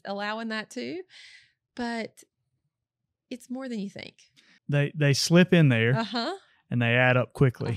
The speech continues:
Speaker 1: Uh-huh. They do.
Speaker 2: Yeah.
Speaker 1: They
Speaker 2: Yeah.
Speaker 1: do. They do. So it's important to realize that protein is what helps keep us full.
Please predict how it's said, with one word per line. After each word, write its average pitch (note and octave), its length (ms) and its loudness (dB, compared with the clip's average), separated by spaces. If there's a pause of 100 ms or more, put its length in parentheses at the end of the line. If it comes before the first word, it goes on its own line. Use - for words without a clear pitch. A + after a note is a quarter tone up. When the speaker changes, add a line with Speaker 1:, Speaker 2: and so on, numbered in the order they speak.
Speaker 1:
Uh-huh. A3+ 340 -6
They F#3+ 120 -10
do. G#3 340 -8 (200)
Speaker 2:
Yeah. G#2+ 180 -4 (260)
Speaker 1:
They G2+ 140 -10
Speaker 2:
Yeah. A2 180 -2
Speaker 1:
do. E2+ 100 -12 (280)
They G3 120 -10
do. F3+ 260 -10 (280)
So C4+ 140 -10
it's C4 120 -10
important D#4 400 -10
to B3+ 80 -8
realize A3 300 -8
that - 140 -12
protein G#3+ 680 -8 (100)
is F#3 180 -8
what F#3 200 -8
helps - 400 -12
keep F3+ 240 -14
us E3 140 -16
full. - 320 -16